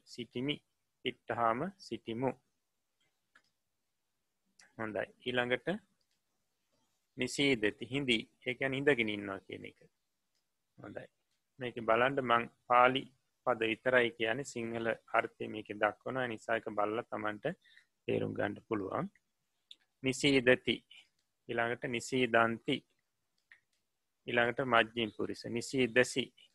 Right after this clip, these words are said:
නිසීදත, ඊළඟට උත්තම පුරුෂ නිසීදාමි, නිසීදාම. හොඳයි. ඊළඟට සයති කියන එක. සයති කියන එකේ අර්ථය නිදයි,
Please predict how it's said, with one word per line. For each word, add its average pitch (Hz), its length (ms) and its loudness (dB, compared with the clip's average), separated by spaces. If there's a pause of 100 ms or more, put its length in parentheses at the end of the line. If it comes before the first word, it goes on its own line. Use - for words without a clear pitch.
(800)
නිසීදත, 123 640 0 (1400)
ඊළඟට 113 400 -4
උත්තම 117 400 -2
පුරුෂ 104 340 -8
නිසීදාමි, 113 880 2 (640)
නිසීදාම. 113 720 0 (1900)
හොඳයි. - 220 -12
ඊළඟට 120 440 -2
සයති 123 480 4
කියන - 280 -8
එක. - 160 -20 (280)
සයති 123 440 0
කියන 117 260 -6
එකේ 113 300 -6 (320)
අර්ථය 117 380 0
නිදයි, 127 400 2